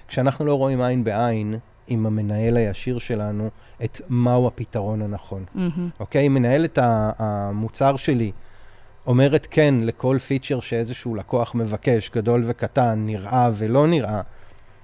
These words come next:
Speaker 1: ואני צריך אחר כך לעבוד איתה, ל-, לעשות פיצ'רים שרק מעמיסים את המוצר, אני לא מסכים עם הדרך הזאת. האחריות שלי היא לא להיות, אה, היא לא שהמוצר, אה,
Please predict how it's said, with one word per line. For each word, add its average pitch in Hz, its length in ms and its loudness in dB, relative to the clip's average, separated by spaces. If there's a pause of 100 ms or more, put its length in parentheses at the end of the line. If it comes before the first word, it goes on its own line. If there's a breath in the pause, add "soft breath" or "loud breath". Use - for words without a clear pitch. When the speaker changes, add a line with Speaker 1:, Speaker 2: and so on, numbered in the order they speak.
(360 soft breath)
Speaker 1:
ואני 117 440 4
צריך 127 360 -2
אחר 123 160 0
כך - 220 -4
לעבוד 120 360 4
איתה, 127 240 2
ל-, 117 200 2
לעשות 120 320 -4
פיצ'רים 123 600 0
שרק 120 420 -2
מעמיסים 113 500 -2
את 123 100 -4
המוצר, 117 440 0 (680 soft breath)
אני 127 160 4
לא 170 100 8
מסכים 180 320 4
עם 113 140 2
הדרך 101 340 -4
הזאת. 101 300 -10 (380 loud breath)
האחריות 135 420 -2
שלי 233 160 -2
היא 151 100 0
לא 135 140 2
להיות, 208 520 -4 (100)
אה, 123 260 -2 (160)
היא 127 300 -2
לא 160 200 0
שהמוצר, 135 800 -4 (640)
אה, 120 320 -2